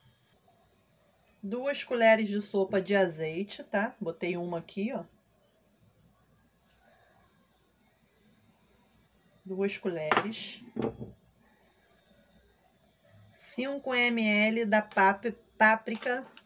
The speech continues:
defumada. Botei nessa outra vasilhinha aqui, que acabou a minha vasilhinha de inox.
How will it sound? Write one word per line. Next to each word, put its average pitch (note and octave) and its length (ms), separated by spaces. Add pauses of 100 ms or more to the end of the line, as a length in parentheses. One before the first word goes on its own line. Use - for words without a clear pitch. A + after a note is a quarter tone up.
(220)
defumada. F3 840 (380)
Botei E3+ 260
nessa G#3 220
outra G3+ 180
vasilhinha F#3+ 520
aqui, A3+ 140
que A3+ 120
acabou G3+ 320
a - 20
minha G#3 180
vasilhinha G3 480
de F#3+ 120
inox. - 720